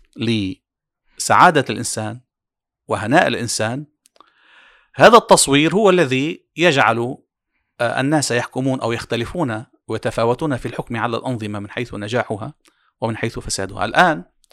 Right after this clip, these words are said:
في أوروبا عندهم وصل الأمر بهم إلى مؤشر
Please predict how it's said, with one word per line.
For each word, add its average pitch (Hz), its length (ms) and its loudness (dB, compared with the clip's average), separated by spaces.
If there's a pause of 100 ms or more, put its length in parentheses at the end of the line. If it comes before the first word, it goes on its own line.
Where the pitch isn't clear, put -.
في - 100 -8
أوروبا 123 460 0 (760)
عندهم 143 580 -2 (100)
وصل 120 260 -2
الأمر 117 220 -4
بهم 120 200 -6
إلى 120 200 -2
مؤشر 180 640 -2